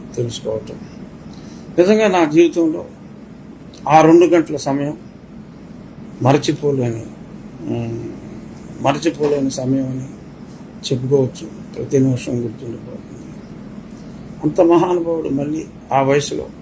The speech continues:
అంటే సుమారు నేను చెప్పేది కొద్ది నెలల క్రితం, మరి అనారోగ్యం అప్పటికే ఆయన్ని, ఆయనకు ఉంది. అయినా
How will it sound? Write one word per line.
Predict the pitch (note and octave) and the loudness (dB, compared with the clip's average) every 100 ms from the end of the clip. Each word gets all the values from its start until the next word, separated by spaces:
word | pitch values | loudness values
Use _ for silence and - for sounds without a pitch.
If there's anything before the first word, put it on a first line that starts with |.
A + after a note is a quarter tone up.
| - - | -18 -10
అంటే | D3+ | -10
సుమారు | A#2+ A#2 C#3 D3 | -6 -2 0 0
నేను | D3 C3 | -2 -2
చెప్పేది | C3 - D#3 | -4 -4 -4
కొద్ది | C#3+ C3 C3+ | -2 0 2
నెలల | C3+ D#3 F3+ | 2 0 -2
క్రితం, | - - - - - - - - - - - - - - - | -6 -16 -16 -16 -16 -16 -16 -18 -16 -16 -16 -16 -16 -14 -4
మరి | B2+ - | -2 2
అనారోగ్యం | B2+ D#3 D#3+ D3 D3+ C#3 | 4 4 4 2 -2 -2
అప్పటికే | C3 D#3+ F3 D#3 | -2 -4 -2 -2
ఆయన్ని, | C#3+ C#3+ C#3 - - - | -2 -4 -8 -12 -18 -10
ఆయనకు | B2+ C3 C#3 | -4 0 4
ఉంది. | F3 C#3+ - - - - - - - - - - - C#3+ | 4 2 -6 -16 -16 -18 -18 -18 -18 -18 -18 -16 -6 2
అయినా | F3 F#3 | 4 4